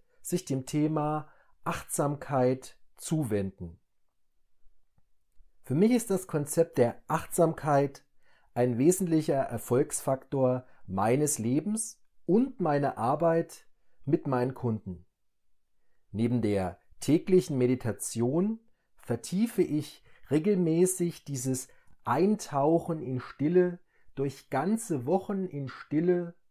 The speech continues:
und Schweigen. So wie eben kürzlich im August zweitausendzwanzig.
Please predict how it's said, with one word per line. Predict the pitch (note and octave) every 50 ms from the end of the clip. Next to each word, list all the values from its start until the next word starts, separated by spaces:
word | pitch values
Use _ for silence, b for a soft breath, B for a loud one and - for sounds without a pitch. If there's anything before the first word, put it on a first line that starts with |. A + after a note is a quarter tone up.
| _ _ _
und | - C3+ D3 D3
Schweigen. | - - G#2+ G2 F#2 F2+ F#2+ F#2 - F2 F2 F2+ _ _ _ _ _ _ _ _ _ _ _ _ _ _ _ _ - - - _ - - - -
So | - - - B2+ C3 C3+
wie | D#3 D#3+
eben | - D3 D3 C#3 B2+ A#2 -
kürzlich | - - C#3 D3 - - - - F3+ G3 G#2+ - - - _ -
im | C#3+ C#3+ B2
August | A#2 A2+ A2+ - - C#3 E3+ F3+ - - - - - - - _ _ _ _ _ _ _ _ _ _ _ _ _ _ _ _ _ _ _ _
zweitausendzwanzig. | - - B2 A2+ G#2+ G#2+ A#2+ B2 B2 D#3+ F3 - - - G#2 F#2 F#2 F#2 F2 F2+ F2 - _ _ _